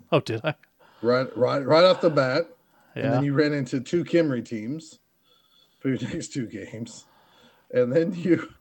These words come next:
Speaker 2: so day one, you played Kimry, Undead. And then you were blessed to play Dwarf.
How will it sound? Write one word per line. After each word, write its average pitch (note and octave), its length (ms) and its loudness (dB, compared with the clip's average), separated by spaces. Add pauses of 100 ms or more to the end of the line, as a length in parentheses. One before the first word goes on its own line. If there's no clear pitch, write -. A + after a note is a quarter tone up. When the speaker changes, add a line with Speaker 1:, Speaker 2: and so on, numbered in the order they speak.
(120)
Speaker 2:
so F3 200 -2
day G3 220 8
one, A3+ 340 6
you D3+ 100 2
played C#3+ 420 2 (1080)
Kimry, A#3+ 460 4 (500)
Undead. C#3 460 2 (640)
And D3 140 0
then D#3 400 2
you C#3 380 2
were C#3 140 -2 (400)
blessed C#3 480 -2
to B2+ 60 -6
play A2 480 -4 (640)
Dwarf. D#3+ 520 4